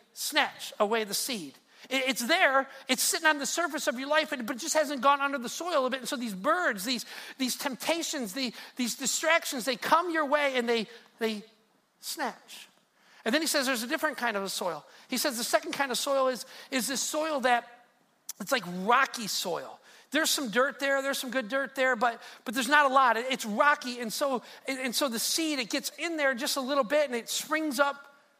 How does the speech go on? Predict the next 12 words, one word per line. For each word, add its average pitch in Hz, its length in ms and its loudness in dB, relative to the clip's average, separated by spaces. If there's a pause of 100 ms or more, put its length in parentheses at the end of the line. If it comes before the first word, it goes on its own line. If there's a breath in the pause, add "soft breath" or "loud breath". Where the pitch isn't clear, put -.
(220)
quickly. 220 400 -4 (720)
But 269 100 -2
you 254 80 0
remember, 233 420 -2 (520)
what, 240 180 -4
what 254 100 2
does 226 140 -4
he 226 60 -6
say? 208 280 -2 (520 soft breath)
This 262 160 0
soil, 277 520 0
this, 208 300 -4